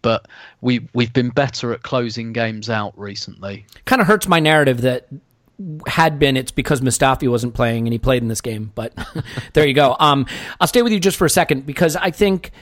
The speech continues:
Speaker 2: y-, you know, and, and just a real quick mention, I have nothing bad to say about Petr Cech so much, but I still feel you can see the difference when the ball is at his feet.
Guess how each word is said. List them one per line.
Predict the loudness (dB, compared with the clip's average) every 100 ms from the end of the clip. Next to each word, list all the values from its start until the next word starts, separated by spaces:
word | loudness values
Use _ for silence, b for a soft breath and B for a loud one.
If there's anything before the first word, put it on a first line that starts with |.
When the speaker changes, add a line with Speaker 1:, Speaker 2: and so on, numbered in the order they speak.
| b b b _
Speaker 2:
y-, | -6 0
you | 4
know, | 4
and, | 2 0
and | 0
just | 2 2
a |
real | 2 4 2
quick | 2 -2 -2 0
mention, | 0 0 -2 -2 -6 B B 0
I | 2
have | 4
nothing | 2 2 2 0 -2 -6 -14 -2
bad | 0 2 2
to | 0
say | 2
about | 2 2 2
Petr | 2
Cech | 2 0 0
so | 0 2
much, | 2 -2 -6 _ -2
but | 0
I | 2
still | 0 0 2 4 4 0
feel | 0 2 2
you | 0 -2
can | -2
see | -2 0 0
the | 2
difference | 0 0 -4 -2
when | -2
the |
ball | 2 2 2
is |
at | 0
his | -2 -6
feet. | -10 -12